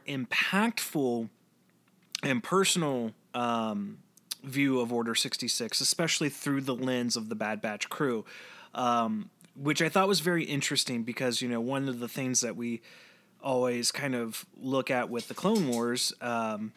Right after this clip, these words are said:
is the fact that, you know, the clones all turn bad, basically. Uh, you know, Rebels, of course, fixes some of that with Rex and his little cadre of troopers.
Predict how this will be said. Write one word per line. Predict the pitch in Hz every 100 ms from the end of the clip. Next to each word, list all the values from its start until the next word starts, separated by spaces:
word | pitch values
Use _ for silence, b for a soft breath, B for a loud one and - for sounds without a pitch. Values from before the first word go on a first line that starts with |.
| _ _ _ _ _ _ _ _ -
is | 143 -
the | 127
fact | 135 131 -
that, | 117 117 110 104 B B B B B
you | -
know, | 123 113
the | 117
clones | - 147 131
all | 120
turn | 120 127 110
bad, | 101 123 98 90 -
basically. | - 131 - 98 - - - -
Uh, | 120 113 107
you | 107
know, | 120 110
Rebels, | 127 139 123 120 113
of | 120
course, | 123 113 - - - - - - -
fixes | - - 147 - 135
some | - 139
of | 127
that | 123 117 -
with | 117 113 -
Rex | 120 120 113 - 123
and | 110
his | - 123 -
little | 127 120 117 110 - -
cadre | 131 120 113 113 113 110
of | - 113 107
troopers. | - 120 123 117